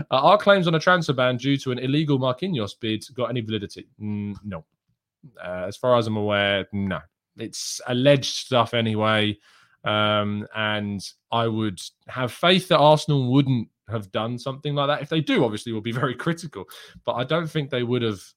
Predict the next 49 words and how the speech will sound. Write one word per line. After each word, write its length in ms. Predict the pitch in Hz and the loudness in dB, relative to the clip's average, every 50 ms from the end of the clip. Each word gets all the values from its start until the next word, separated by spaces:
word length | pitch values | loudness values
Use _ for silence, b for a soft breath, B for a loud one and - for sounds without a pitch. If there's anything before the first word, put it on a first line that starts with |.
| _ _ _ _ _ _ _ | _ _ _ _ _ _ _
put 140 | - 127 - | -10 -8 -8
themselves 380 | 113 110 107 120 117 107 95 | -8 -8 -6 -6 -6 -6 -6
in 60 | 104 | -8
a 20 | 92 | -8
position 420 | - 104 87 110 104 - - 98 85 | -10 -8 -8 -8 -8 -8 -8 -12 -12
to 120 | - 101 | -12 -10
risk 320 | 92 101 98 - - - | -8 -8 -8 -8 -10 -10
it 100 | 110 95 87 | -10 -10 -8
over 280 | 98 101 92 95 95 | -8 -10 -8 -8 -10
a 40 | 95 | -10
player 280 | - - 98 92 90 90 | -10 -8 -8 -6 -6 -6
like 180 | 90 87 85 | -6 -8 -10
Marquinhos 600 | 87 90 87 85 _ - 98 92 90 87 85 - - 85 | -10 -12 -14 -14 _ -12 -12 -12 -12 -12 -14 -16 -16 -16
at 160 | 82 78 - - | -16 -14 -14 -14
all. 160 | 92 82 - _ | -14 -16 -16 _
So 240 | - - 104 92 98 | -14 -8 -6 -2 -2
I'm 160 | 104 107 117 | -2 0 -2
not 220 | 120 110 76 - | -2 -4 -6 -8
concerned 580 | _ - 101 90 85 - - 57 57 71 73 - B B B B B B B B - | _ -16 -14 -14 -14 -14 -14 -14 -14 -16 -18 -20 B B B B B B B B -8
by 180 | 95 85 82 82 | -6 -6 -4 -4
that 220 | 82 82 82 - - | -6 -6 -8 -8 -10
at 200 | - 85 82 - - - | -10 -12 -12 -12 -16 -20
all. 140 | - 87 _ B B B B B B B | -20 -20 _ B B B B B B B
Aribi 540 | 139 151 156 185 202 196 170 185 165 143 120 | 4 6 6 6 6 6 4 4 4 2 2
says, 400 | - - 156 147 143 135 127 - | 2 4 6 6 6 6 4 0
"Tom, 260 | - - 165 147 143 | 2 4 4 4 4
what 140 | 156 156 143 | 2 0 0
do 100 | 156 160 | 0 0
you 100 | 156 156 | 0 2
know 160 | 151 147 143 | 4 4 4
about 280 | 139 147 139 135 139 - | 6 6 4 2 2 -4
Cucurella's 540 | 147 143 - 147 139 139 139 135 123 123 | -8 -4 -2 2 2 2 2 2 0 0
links 280 | 143 160 170 175 165 - | -2 -2 -2 -4 -6 -6
and 80 | 139 123 | -6 -4
what 60 | 123 | -4
do 80 | 127 | -4
you 60 | 123 - | -4 -4
think 160 | 147 139 131 | -4 -4 0
about 200 | 143 147 143 139 | 2 2 2 2
him?" 120 | 131 135 - | 0 0 4
Going 180 | 185 196 208 185 | 4 4 4 4
to 80 | 196 | 4
Manchester 400 | 185 190 190 170 185 170 151 151 | 4 4 4 4 2 -2 -2 -2
City 360 | - - 190 185 - 123 107 | 0 0 0 0 0 -2 -2
from 140 | 95 110 104 | -2 -4 -6
the 60 | 101 | -6
sounds 340 | 92 - 120 113 113 110 95 | -4 -2 -2 0 0 -2 -4
of 80 | 110 - | -6 -6
things. 340 | - 120 127 127 123 - | -4 -4 -4 -6 -8 -10